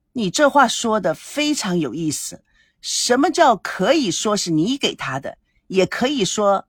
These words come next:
不是你给她的？是你给她的，就给她了。退一步说，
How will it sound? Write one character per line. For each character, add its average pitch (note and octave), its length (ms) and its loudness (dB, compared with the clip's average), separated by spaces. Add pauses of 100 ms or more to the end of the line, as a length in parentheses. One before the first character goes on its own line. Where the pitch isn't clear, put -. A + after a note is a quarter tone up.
(140)
不 G#3 240 4
是 F4 240 2
你 E3+ 120 2
给 C#3 160 -6
她 C3+ 240 -6
的？ G#2+ 200 -8 (800)
是 - 280 0
你 D#4 160 4
给 A#3 160 2
她 A3 220 2
的， F#3+ 180 -2 (440)
就 D4+ 220 4
给 C#3 160 -4
她 F3 240 0
了。 G3 220 -4 (480)
退 C4 180 0
一 G#3 120 0
步 G3+ 140 -2
说， G3+ 360 -2